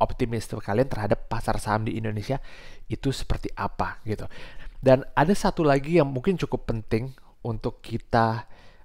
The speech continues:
eh, amini gitu, bahwa ada pepatah yang mengatakan bahwa time in market is better than timing the market. Apa sih artinya gitu? Artinya, b-, lamanya kita di pasar saham itu jauh lebih bagus dari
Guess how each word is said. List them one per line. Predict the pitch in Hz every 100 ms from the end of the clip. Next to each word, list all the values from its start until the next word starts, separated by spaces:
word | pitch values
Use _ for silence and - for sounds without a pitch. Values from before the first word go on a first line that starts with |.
| -
eh, | 110 101 -
amini | 107 139 139 104 - -
gitu, | -
bahwa | 110 107 151 165 - - - -
ada | 131 156
pepatah | - 123 117 151 151
yang | 120
mengatakan | 110 107 120 156
bahwa | 123 110 - - - - - - - -
time | - 147 -
in | 127 113
market | 98 104 135 - - - - -
is | 107 113
better | 110 113 127
than | 110 110
timing | - 101 101 107
the | 101
market. | 95 92 - - - - -
Apa | 113 127
sih | -
artinya | 120 123 123 117 123
gitu? | 117 127
Artinya, | - - 117 156 - - - - 127
b-, | 127 -
lamanya | 131 127 135 135 143 139
kita | - 143 - 135
di | 117
pasar | 117 - 113
saham | 110 151 104 110 - - -
itu | 143 185 123
jauh | 110 123 147 151
lebih | 127 120
bagus | 107 101 104 147
dari | - 110 139